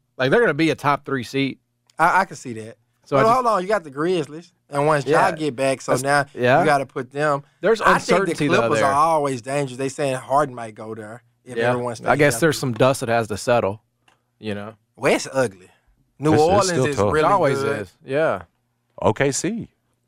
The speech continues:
Speaker 3: at some point is about
Speaker 2: Still
Speaker 3: to come
Speaker 2: young.
Speaker 3: up.
Speaker 2: Yep, they need one veteran star, but they really good.
Speaker 3: Mm-hmm. Um,
Speaker 1: They're coming. They're coming fast.
Speaker 2: <laughs>
Speaker 1: I mean,
Speaker 3: Uh,
Speaker 1: they're gonna be a problem for real.
Speaker 3: Before, and, and, and we've talked about it quite often with you,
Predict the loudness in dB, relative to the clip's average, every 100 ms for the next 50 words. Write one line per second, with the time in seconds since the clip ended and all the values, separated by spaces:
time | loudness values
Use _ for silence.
0 | _ _ _ -8 -2 0 2 0 2 2
1 | 4 2 2 2 0 -2 -4 -4 -2 -2
2 | -2 -2 -2 -2 -2 -4 -4 -6 -8 -12
3 | -18 -14 -14 -14 _ -20 -8 -4 -2 -2
4 | -6 -16 -18 -6 -4 -4 -6 -12 _ _
5 | _ 2 4 4 2 0 0 -6 -16 _
6 | _ 0 0 2 0 0 -2 0 0 -2
7 | -4 -4 0 0 0 -4 _ _ -4 2
8 | 2 4 2 2 0 -2 0 0 0 -2
9 | -6 -2 0 0 -4 _ -8 -4 -2 0
10 | 0 2 0 0 0 -2 -2 -2 0 0
11 | -2 2 0 0 -6 _ 0 2 2 0
12 | -2 -2 -2 -4 -4